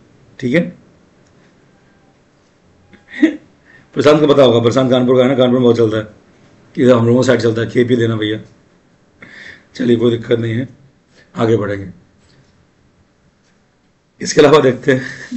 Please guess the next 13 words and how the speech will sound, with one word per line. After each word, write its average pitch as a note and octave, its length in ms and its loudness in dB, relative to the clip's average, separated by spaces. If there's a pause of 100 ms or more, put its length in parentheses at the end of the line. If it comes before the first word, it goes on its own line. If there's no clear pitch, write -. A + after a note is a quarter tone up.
(800)
इसका - 180 -2
देखते B2+ 240 0
हैं, C#3 80 4
यूएस B2+ 600 2 (400)
heritage B2 520 0 (120)
ball B2 220 4
of A#2+ 160 0
the B2 120 0
फेम A#2+ 200 -4
पर B2 80 0
जगह A#2 240 2
पाने A2+ 220 -2
वाली A2 240 -4